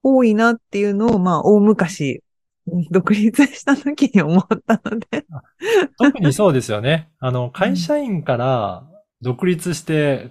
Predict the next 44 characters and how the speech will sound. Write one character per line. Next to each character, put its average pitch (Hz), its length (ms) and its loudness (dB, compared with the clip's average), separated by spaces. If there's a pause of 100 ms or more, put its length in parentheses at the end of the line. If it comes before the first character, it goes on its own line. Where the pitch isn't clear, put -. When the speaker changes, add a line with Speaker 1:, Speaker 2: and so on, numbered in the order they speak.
Speaker 2:
個 131 120 0
人 160 260 0
事 156 120 0
業 131 160 2
と 101 80 -10
か 92 100 -12
に 98 60 -10
な 131 100 2
っ 127 40 -2
た - 100 -10
時 95 180 -14
っ - 40 -20
て、 104 420 -8
Speaker 1:
う 226 100 4
ん。 180 300 0 (260)
Speaker 2:
な 196 80 0
ん 190 40 -8
か 127 180 0 (140)
出 147 260 0
会 254 140 4
う 202 40 2
人 160 180 -4
も 101 420 -4
大 - 100 0
き 165 200 -6
く - 80 -14
変 117 100 2
わ 110 60 4
る 113 100 -2
か - 100 -6
ら、 95 340 -4 (220)
Speaker 1:
う 202 160 0
ん。 170 40 2
Speaker 2:
今 185 160 4
ま 262 160 4
で 208 140 4
の 117 220 -2
常 131 260 2
識 135 220 -4
が 123 80 0
ち - 60 -4
ょ 139 40 0
っ - 20 -2
と 98 300 -12